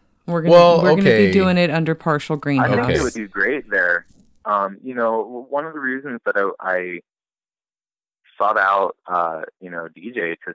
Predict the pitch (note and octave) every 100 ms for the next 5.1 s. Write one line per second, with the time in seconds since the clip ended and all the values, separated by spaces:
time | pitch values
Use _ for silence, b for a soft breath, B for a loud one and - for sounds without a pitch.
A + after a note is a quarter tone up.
0 | - E2+ E2+ E2 D#2+ - _ _ _ G2
1 | F#2+ F#2+ F#2 F#2+ F2+ F2 E2+ F2 - D#2+
2 | - E2 - G3+ A2+ G#2 A2 G2+ F#2+ -
3 | D3+ E3 F3+ _ - B2+ - A2 D3 -
4 | F2+ - - F2+ - F2+ E2 D#2 F#2+ F2+
5 | D#2